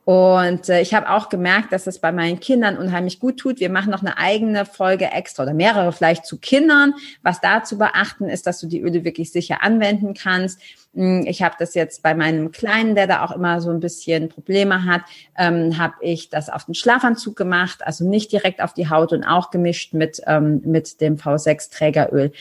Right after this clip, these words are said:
Und, ähm, ja, das hat ihm richtig gut getan. Also super gut für eine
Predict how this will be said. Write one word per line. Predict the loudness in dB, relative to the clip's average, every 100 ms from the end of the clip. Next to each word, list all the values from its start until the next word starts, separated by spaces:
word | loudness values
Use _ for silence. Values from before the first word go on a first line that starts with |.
| -20 -20 _
Und, | 0 0 0
ähm, | 2 2 2 -2 -4
ja, | -4 -4 -10
das | -6
hat | -4 0
ihm | 0
richtig | 0 -4 -8 -6
gut | -4
getan. | -4 -4 -6 -6 -6
Also | -8 -6 -6
super | -2 -2 0 0
gut | 0 -4
für | -2 -2 0
eine | 0 2 0